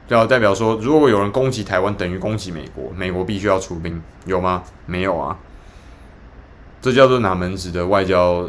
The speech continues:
外交胜利？我看不出来。身为中华民国国民啊，看不出来啊，完全一点都看不出来。我想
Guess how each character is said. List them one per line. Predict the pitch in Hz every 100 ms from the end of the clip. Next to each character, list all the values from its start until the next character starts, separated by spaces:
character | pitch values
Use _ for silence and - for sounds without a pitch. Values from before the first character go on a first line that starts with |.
| -
外 | 110 104
交 | 98
胜 | 92 90
利？ | 90
我 | 60 55 92 -
看 | - 101
不 |
出 | 95 87 73
来。 | 50 50
身 | 107 170
为 | 180
中 | 139 160
华 | 143 123
民 | 107 104
国 | 104
国 | 92 90
民 | 82 69
啊， | 92 80 - - - - -
看 | 120
不 | 120
出 | 113 92
来 | 57
啊， | 57 - - - - - - - -
完 | 117 156
全 | 123 110
一 | 135
点 | 104
都 | 98
看 | 98
不 | 95
出 | 92 64
来。 | 50 - - - - - - - - - -
我 | 143
想 | 135 110